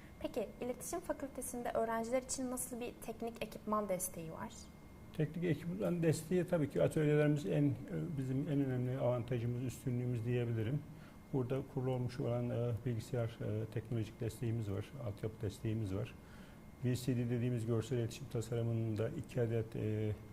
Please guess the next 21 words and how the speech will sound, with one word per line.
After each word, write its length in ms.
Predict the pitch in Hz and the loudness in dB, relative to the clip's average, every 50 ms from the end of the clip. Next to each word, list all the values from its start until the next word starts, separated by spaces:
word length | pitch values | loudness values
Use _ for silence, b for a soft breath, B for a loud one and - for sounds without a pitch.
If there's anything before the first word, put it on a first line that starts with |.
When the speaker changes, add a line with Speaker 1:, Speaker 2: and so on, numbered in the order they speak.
| B B B B - | B B B B -14
Speaker 2:
sınıf 420 | - - - 123 131 123 - - | -6 -2 0 2 2 0 0 -2
ve 100 | 123 110 | -2 0
laboratuvar 480 | 110 107 110 113 104 107 - 123 117 113 | 0 2 0 0 0 0 0 0 0 0
niteliğinde 420 | 107 95 - 117 113 113 113 107 | -2 -2 -2 -2 0 0 2 0
hazırlanmış 560 | 110 110 104 110 107 113 110 113 110 110 - | 0 2 2 0 0 0 0 0 -2 -2 0
olan 240 | 120 107 107 104 101 - B B B B B B B - - | 0 0 0 0 -2 -2 B B B B B B B -2 0
bilgisayar, 420 | 120 107 107 - - 120 117 117 | 2 2 2 2 2 2 2 2
e, 460 | 113 - - 113 101 98 95 92 87 | 0 -2 -6 -4 -2 0 -2 0 0
dersliğimiz 560 | 95 104 98 - - - 117 110 110 110 107 | 0 0 0 -2 -4 -4 -2 0 0 0 2
ve 40 | 110 104 | 2 2
laboratuvarımız 640 | 107 107 107 110 107 - - 117 113 117 113 98 101 | 2 4 2 2 0 0 -2 0 0 0 0 0 0
var. 120 | 117 123 - - - | -2 -2 -4 -6 -4
Buradaki 240 | 123 113 107 110 - - 110 104 | -4 -2 -2 -2 -4 -6 -8 -4
bütün 180 | - 131 113 107 | -2 -2 0 2
dersler 300 | 107 104 - - 120 113 | 0 0 0 -2 -4 -2
uygulamalı 440 | 110 101 104 107 104 104 107 113 | 0 0 0 0 2 2 2 0
yapılıyor, 360 | 110 104 98 - - 104 101 92 | 0 0 -2 -2 -2 -2 0 0
bilgisayar 340 | 101 98 104 - - 135 | 0 -2 -2 -2 0 0
ortamında 400 | 123 107 95 - 104 90 90 90 | 0 0 0 -2 -2 -4 -2 -2
uygulamalı 400 | 95 87 85 95 92 90 92 90 | -2 -4 -2 -2 -2 -2 -2 -2
yapılıyor. 440 | 92 92 87 - - 101 104 135 143 | -2 -4 -4 -4 -2 -2 0 0 -2